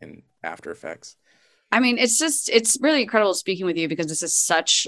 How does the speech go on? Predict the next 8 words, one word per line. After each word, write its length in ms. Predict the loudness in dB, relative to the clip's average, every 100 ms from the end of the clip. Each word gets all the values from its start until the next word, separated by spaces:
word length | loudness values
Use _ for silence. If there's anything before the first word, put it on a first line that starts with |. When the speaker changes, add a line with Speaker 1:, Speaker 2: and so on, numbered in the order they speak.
| -4
Speaker 2:
like, 400 | -2 0 -2 -4 -18 -18 -20 _
this 260 | -6 -4 -2
is, 160 | 0
like, 220 | 0 0 -2
your 80 |
second 400 | -4 -4 -2 -4
language. 680 | -2 -4 -2 0 0 -4 -8 -12 _ _ -16 -2
And 400 | 0 2 0 -2